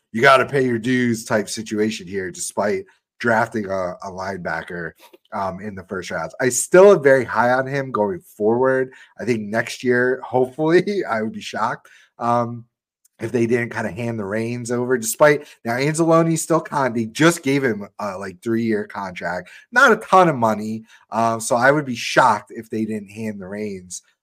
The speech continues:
uh, over next year to Campbell. So, uh, we can start with Campbell 'cause Brooks is just an interesting,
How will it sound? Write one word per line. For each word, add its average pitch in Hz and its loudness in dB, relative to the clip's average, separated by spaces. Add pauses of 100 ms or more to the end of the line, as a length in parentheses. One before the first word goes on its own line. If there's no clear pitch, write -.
uh, 90 -10
over 98 -8
next 107 -4
year 78 -8
to - -20
Campbell. 85 -12
So, 90 -4 (260)
uh, 92 -4
we 139 0
can 151 -4
start 139 6
with 110 -2
Campbell 107 -4
'cause 92 -18
Brooks 143 2
is 117 -2
just 110 -8
an 87 -18
interesting, 95 -12